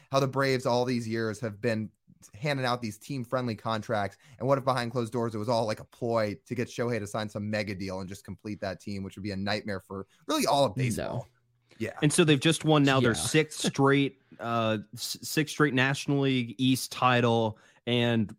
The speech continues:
Speaker 3: most of their core is not even halfway through their contracts.
Speaker 1: It's crazy.
Speaker 2: This is, no, it's, it's
Speaker 1: Yeah.
Speaker 2: like the Jesse Pinkman thing.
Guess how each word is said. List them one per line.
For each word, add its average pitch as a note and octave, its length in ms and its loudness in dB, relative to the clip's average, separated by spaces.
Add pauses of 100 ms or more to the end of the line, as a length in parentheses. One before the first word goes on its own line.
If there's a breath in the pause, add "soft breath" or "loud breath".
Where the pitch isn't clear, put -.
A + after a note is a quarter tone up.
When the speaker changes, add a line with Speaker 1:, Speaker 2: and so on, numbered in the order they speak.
Speaker 3:
most C3+ 460 6
of C3+ 60 2
their B2+ 120 6
core B2+ 380 4
is A2 120 -2
not A#2+ 140 2
even G#2 160 2
halfway G#2+ 460 -2
through G2 180 -2
their E2+ 100 -4
contracts. - 760 -14 (240)
Speaker 1:
It's - 80 -20
crazy. - 560 -14 (220)
Speaker 2:
This - 200 -8
is, - 240 -8
no, G#2+ 300 -4
it's, - 240 -6
it's D3+ 160 0
Speaker 1:
Yeah. F#3+ 60 8
Speaker 2:
like F#3+ 100 4
the F#3 80 8
Jesse C#3+ 340 4
Pinkman C3+ 440 -2
thing. D3 320 2